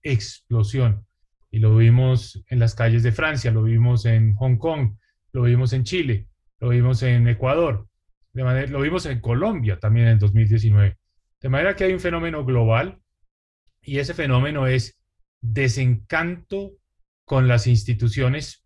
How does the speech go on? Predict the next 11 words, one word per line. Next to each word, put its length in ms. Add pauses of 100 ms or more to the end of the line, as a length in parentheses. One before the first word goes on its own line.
políticas 800
y 80
particularmente 880
como 220
la, 200 (180)
en 140
la 100
forma 360
como 140
está 180
operando 600